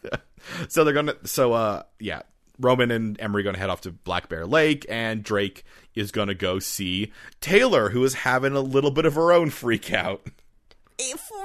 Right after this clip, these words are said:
Speaker 1: reasonably so.
Speaker 2: Yeah.
Speaker 1: She was right next to that.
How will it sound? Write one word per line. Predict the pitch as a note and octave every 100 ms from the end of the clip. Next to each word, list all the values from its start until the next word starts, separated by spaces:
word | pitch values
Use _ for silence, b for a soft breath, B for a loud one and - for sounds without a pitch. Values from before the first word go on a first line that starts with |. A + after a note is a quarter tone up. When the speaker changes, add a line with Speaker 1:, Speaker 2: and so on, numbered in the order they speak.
| F#4
Speaker 1:
reasonably | G4 G#4+ B4+ F#4+ G#3+ F#3+
so. | - G#3+ D3+ C3 E3+ A3+
Speaker 2:
Yeah. | C#3+ C#3+ -
Speaker 1:
She | - D4+
was | D4+ A#3 F#3
right | A3 D#4+
next | C4 G#3 -
to | G#3+
that. | F#3 E3 -